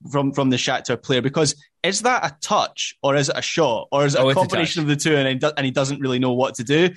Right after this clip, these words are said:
Speaker 1: And it's just the, the ball just slowly rolls past
Speaker 2: Yeah.
Speaker 1: the, the post and he, he kind of decides,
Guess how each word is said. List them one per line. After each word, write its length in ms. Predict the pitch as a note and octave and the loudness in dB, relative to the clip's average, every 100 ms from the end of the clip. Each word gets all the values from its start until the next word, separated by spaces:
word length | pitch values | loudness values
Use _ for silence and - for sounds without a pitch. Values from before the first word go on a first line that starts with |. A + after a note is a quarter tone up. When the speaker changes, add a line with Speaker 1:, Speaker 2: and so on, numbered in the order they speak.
| - - | -8 -10
Speaker 1:
And 120 | C#3 C#3+ | -4 -2
it's 120 | B2+ | 0
just 280 | E3+ D3 D3+ | 0 0 0
the, 220 | C3+ - _ - | 0 -2 _ -6
the 100 | C3+ | -2
ball 380 | D#3 D3+ D3 | 2 4 4
just 320 | D3 C#3 - - | 2 2 0 0
slowly 460 | D#3 D#3 D#3 D3 | 2 4 4 4
rolls 580 | C#3+ D3 D3+ C#3+ C3+ C#3 | 2 2 4 2 2 -2
past 300 | - C#3+ C#3 | -4 -2 0
Speaker 2:
Yeah. 100 | B2+ A#2+ | 0 0
Speaker 1:
the, 200 | B2+ C3 | -2 -2
the 60 | B2+ | -4
post 280 | C#3+ B2+ | -2 0
and 80 | C#3+ | 0
he, 180 | C#3+ D3 - - | -2 -4 -18 -4
he 60 | F3 | -2
kind 180 | F3+ F3+ | 0 -2
of 80 | D3+ | 0
decides, 600 | C#3+ E3 D#3+ D#3 C#3 | 0 0 2 2 0